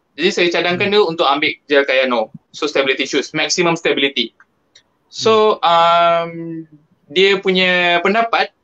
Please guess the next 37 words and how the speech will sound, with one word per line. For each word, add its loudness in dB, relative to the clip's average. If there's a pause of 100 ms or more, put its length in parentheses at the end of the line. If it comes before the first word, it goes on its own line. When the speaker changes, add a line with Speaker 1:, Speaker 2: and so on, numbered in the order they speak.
(120)
Speaker 1:
dia -4
punya -4
pendapat, -2 (160)
uh, 0
dia 0
kata 0 (560)
bila 2
dia 2
pakai, -2 (760)
dia 2
rasa 0
kasut -2
tu -2 (640)
bantu -2
dia 2
untuk 0
support -2
supaya 2 (160)
tak 0 (160)
per-, 2 (400)
tak, 0
uh, 2 (260)
uh, 0 (140)
tak -2
stabil. -2 (240)
Jadi 0
kasut 2
tu 2
membuatkan 0
dia 2
stabil. -2 (480)
So -4
bila 2
dia 0
berdiri, 0
dia 0
berjalan, 0